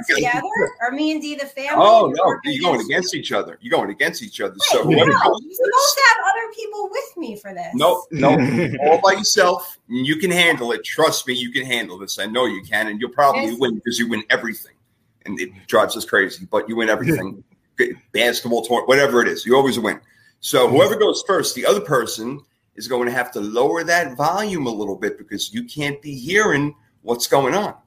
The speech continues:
Speaker 1: All right? So if D goes first,
Speaker 2: Mm-hmm.
Speaker 1: Nikki, you gotta lower that volume 'cause you can't hear the questions. All right? So,
Speaker 2: I can't hear the
Speaker 1: yep.
Speaker 2: question.
Speaker 1: Yep.
Speaker 2: Oh, this is too
Speaker 1: They're
Speaker 2: much.
Speaker 1: not like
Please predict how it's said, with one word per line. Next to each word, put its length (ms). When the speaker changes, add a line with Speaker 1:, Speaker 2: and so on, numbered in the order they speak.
Speaker 1:
All 140
right? 400
So 220
if 140
D 160
goes 260
first, 560
Speaker 2:
Mm-hmm. 280
Speaker 1:
Nikki, 180
you 120
gotta 180
lower 280
that 200
volume 360
'cause 220
you 120
can't 180
hear 140
the 60
questions. 680
All 80
right? 300
So, 640
Speaker 2:
I 180
can't 160
hear 160
the 100
Speaker 1:
yep. 300
Speaker 2:
question. 580
Speaker 1:
Yep. 160
Speaker 2:
Oh, 500
this 200
is 120
too 120
Speaker 1:
They're 100
Speaker 2:
much. 80
Speaker 1:
not 120
like 140